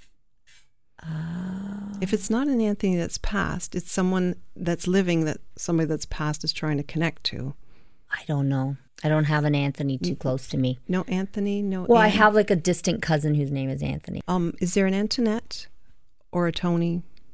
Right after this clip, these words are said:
Speaker 1: Oh, there's a Tony.
Speaker 2: Who's he?
Speaker 1: He passed.
Speaker 2: That's him.
Speaker 1: So Tony's here?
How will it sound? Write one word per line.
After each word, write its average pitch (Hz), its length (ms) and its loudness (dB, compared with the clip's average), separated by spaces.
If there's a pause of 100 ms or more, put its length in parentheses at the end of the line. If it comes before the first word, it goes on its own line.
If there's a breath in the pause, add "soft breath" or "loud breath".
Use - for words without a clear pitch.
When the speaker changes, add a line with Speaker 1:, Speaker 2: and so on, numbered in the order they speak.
(800)
Speaker 1:
Oh, 208 200 6
there's 175 220 2
a 175 100 2
Tony. 156 640 2
Speaker 2:
Who's 196 200 6
he? 170 220 2 (100)
Speaker 1:
He 170 120 -2
passed. 156 560 -6
Speaker 2:
That's 175 240 2
him. 170 300 -2 (1080 loud breath)
Speaker 1:
So 247 160 -2
Tony's 214 380 2
here? 294 200 -2